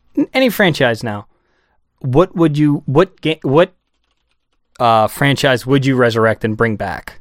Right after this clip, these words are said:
Um, and, and I, I kinda think that that's on my mind because Mega Man eleven was only about, you know, a year and a half old now. And, like, that had, it had been, you know,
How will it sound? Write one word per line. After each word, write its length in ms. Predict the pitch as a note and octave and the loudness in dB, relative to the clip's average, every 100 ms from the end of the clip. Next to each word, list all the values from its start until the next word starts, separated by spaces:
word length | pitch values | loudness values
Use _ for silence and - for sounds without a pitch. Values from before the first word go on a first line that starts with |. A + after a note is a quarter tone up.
| - _ | -20 _
Um, 340 | A#2+ G#2+ G#2 - | -10 -8 -10 -8
and, 180 | D3 C#3 C#3+ | -4 -4 -4
and 160 | C#3 C3 | -2 0
I, 140 | C3 - _ - | -2 -4 _ -4
I 140 | C3 - - | -4 -4 -6
kinda 280 | F3 E3+ | -2 0
think 320 | D#3 E3 D3+ - | -2 -2 -4 0
that 240 | C3+ C3 _ _ _ _ _ _ | 0 0 _ _ _ _ _ _
that's 400 | C3+ C3 C3+ - | -2 0 0 0
on 140 | C#3 C3+ | 0 2
my 120 | C3 | 2
mind 280 | B2+ B2+ B2 | 2 2 0
because 220 | A#2 A#2+ | -2 2
Mega 200 | C#3 C#3+ | 2 2
Man 140 | C#3 | 2
eleven 400 | B2 B2+ B2+ A#2+ | 4 2 2 -2
was 120 | A2 A#2 | -4 -2
only 280 | A#2+ A2+ | -2 -2
about, 340 | A2 A2+ A2+ - | -2 -2 -2 -6
you 120 | C3+ | -8
know, 100 | A2+ | -4
a 40 | G#2+ | -2
year 180 | A2+ A#2+ | 0 0
and 100 | A2+ | 0
a 40 | |
half 240 | A#2 G#2+ | -4 -4
old 240 | A2+ G#2+ A2 | -4 -6 -8
now. 280 | G2+ G2 - _ _ _ - | -12 -16 -20 _ _ _ -6
And, 380 | A#2 A#2 A2 A2 | -2 0 -2 -2
like, 280 | A#2 A2 - | -2 -4 -10
that 260 | B2+ C3+ C3 | -2 0 2
had, 140 | C#3+ | 0
it 120 | - C3+ | 0 0
had 140 | C3+ | 2
been, 380 | C#3+ C#3 B2+ B2 | 0 0 -2 -2
you 80 | C3 | 0
know, 260 | A#2+ A2 | 0 -2